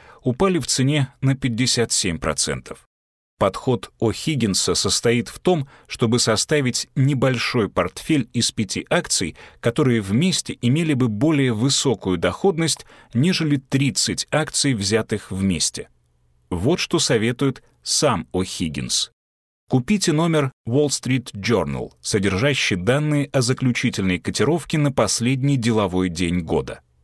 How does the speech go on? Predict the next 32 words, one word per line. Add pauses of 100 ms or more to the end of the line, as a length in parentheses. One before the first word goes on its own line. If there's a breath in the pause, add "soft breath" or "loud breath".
(280)
Можно
взять
за
основу (260 loud breath)
любой
двенадцатимесячный
период (260 loud breath)
при
условии,
что
вы
будете
проделывать
это
в
один
и
тот
же
день
каждого
года. (440)
Используйте
рабочую
таблицу
шесть
точка
четыре (300 loud breath)
и
внесите
в
нее